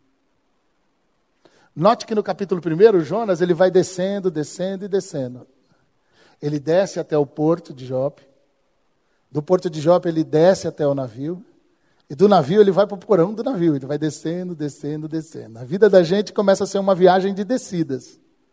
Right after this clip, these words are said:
E a gente não se dá conta disso. E vai fazendo de conta que tá tudo de boa e que tá tudo legal.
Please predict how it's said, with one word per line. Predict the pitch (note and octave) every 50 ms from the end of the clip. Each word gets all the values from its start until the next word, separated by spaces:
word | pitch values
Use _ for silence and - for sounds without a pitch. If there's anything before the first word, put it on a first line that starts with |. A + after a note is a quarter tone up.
| _ _ _ _ _ _ _ _ _ _ _ _ _ _ _ _ _ _ _ _ _ _ _ _ _ _ _ _ _ _ _ _
E | - C#3+ D#3
a | C#3+
gente | C3+ F3+ F3 - -
não | E3 E3 F#3 F#3+
se | F3+ - F#3
dá | D#3+ F3+ F3+
conta | F3 _ - F3 F3 E3 - F#3
disso. | D#3 C3 D3 D3+ F#3 - - - - _ _ _ _ _ _ _ _ _ _ _ _ _ _ _ _ _ _ _ _ _ _ _ _ _ _ _ _ _ _ _ _ _ _ _ _ _ _ _ _ _ _ -
E | D#3
vai | C3+ E3+ E3
fazendo | - F3 D3 D#3 F3 E3+
de | D#3 F3
conta | - - - D#3 D3+ - -
que | - E3
tá | - -
tudo | - _ - F#3 E3+ C#3+
de | C3 C#3
boa | B2+ A#2 C3+ D3 D#3 D#3+
e |
que | D3 _
tá | _ - C3+
tudo | - - C#3+ B2 D3+
legal. | D#3 D3 B2 A2 F2+ F2 F2 _ _